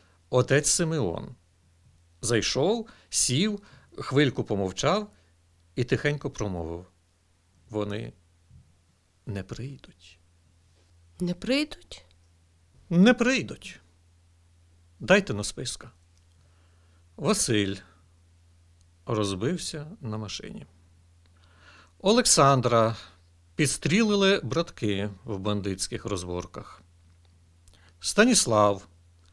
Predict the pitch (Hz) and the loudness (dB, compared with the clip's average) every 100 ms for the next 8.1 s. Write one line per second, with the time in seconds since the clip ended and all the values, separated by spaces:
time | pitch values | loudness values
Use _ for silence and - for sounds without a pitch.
0 | _ _ _ _ - - - - _ 120 | _ _ _ _ -20 -20 -20 -20 _ 2
1 | 170 214 165 143 196 220 151 143 123 123 | 6 6 6 6 4 4 4 4 4 4
2 | 127 147 143 123 101 95 95 95 90 131 | 4 2 -2 0 0 0 -2 -4 -2 -2
3 | - 92 87 90 - - - 123 - - | -2 -4 -6 -8 -10 -10 -12 -14 -16 -20
4 | _ _ - 156 190 185 127 98 92 92 | _ _ 2 6 6 4 2 2 -2 -4
5 | 95 117 101 98 - 98 98 - - - | -8 -6 -2 -2 -2 -4 -4 -4 -6 -8
6 | - - _ - _ _ _ _ _ - | -10 -12 _ -20 _ _ _ _ _ -20
7 | - - _ - - 233 226 139 117 110 | -20 -20 _ -8 2 2 6 8 8 4